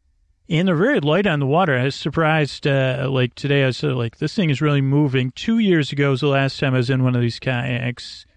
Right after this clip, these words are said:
And I did try to record some stuff on a, um, lavalier mic on an Android phone, and I don't know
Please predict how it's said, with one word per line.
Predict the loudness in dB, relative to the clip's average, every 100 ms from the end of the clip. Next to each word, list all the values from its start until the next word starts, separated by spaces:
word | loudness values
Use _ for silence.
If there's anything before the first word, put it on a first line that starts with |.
| _ _ _ _ _ _ _ -6
And | -2 2
I | 0
did | 2 0 0
try | -4 -2 0
to | 2
record | 0 2 0 0
some | -4 -4
stuff | 0 0 0 -2
on | -2 0 2
a, | 0 0
um, | 0 0 -4 -8 -12 -8
lavalier | -2 2 2 0 2 2 2
mic | 2 0 0
on | -2 -2
an | -2
Android | 0 0 2 2 0 -2
phone, | -2 -2 -2 -4
and | -4 -2
I | 2
don't | 2 2
know | 2 2 2 0